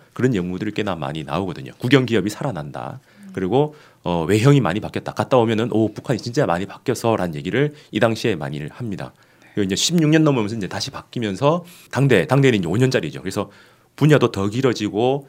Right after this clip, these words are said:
Speaker 1: 세밀해지는데, 순서는 똑같이 사내 선행 부분, 생필품과 관련돼 있는 것, 생활과 관련돼 있는 것, 그다음에 문화예술,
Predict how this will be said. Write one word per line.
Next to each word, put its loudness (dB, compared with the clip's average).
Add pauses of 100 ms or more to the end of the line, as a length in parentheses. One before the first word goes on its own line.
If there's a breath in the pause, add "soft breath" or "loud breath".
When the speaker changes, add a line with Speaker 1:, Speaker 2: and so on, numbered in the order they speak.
Speaker 1:
세밀해지는데, 0
순서는 2
똑같이 -2
사내 -4
선행 -4
부분, -4 (260 loud breath)
생필품과 -6
관련돼 -4
있는 -6
것, 0 (220 loud breath)
생활과 -4
관련돼 -8
있는 -12
것, -6
그다음에 -6 (240 soft breath)
문화예술, -8